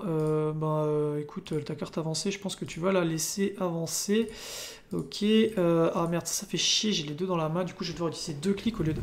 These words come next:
un. Tant pis. Mais au moins j'aurai mon Link qui va arriver et je pourrai commencer à bypass les glaces.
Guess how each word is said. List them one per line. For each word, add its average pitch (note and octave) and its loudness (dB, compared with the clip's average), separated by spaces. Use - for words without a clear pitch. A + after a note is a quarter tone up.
un. G3 4
Tant G#3 4
pis. G#3 2
Mais F#3 4
au F#3 6
moins A#3+ 8
j'aurai A3 6
mon G3 4
Link G3+ 2
qui - -6
va G#3 6
arriver F#3+ 4
et F3 4
je D#3+ 0
pourrai F#3 0
commencer E3 -2
à F#3+ 8
bypass E3+ 2
les F3 -2
glaces. D#3+ -2